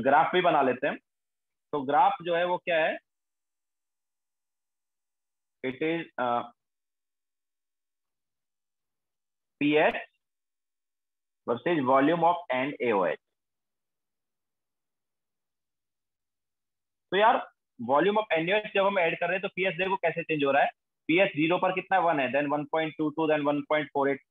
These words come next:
धीरे-धीरे बढ़ रहा है ना। लेकिन जब equivalent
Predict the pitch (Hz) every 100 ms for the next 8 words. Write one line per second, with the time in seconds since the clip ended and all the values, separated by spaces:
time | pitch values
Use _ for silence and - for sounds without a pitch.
0 | 135 175 208 190 143 135 180 - _ _
1 | _ _ _ _ _ _ _ _ _ _
2 | 139 160 214 214 175 - 214 254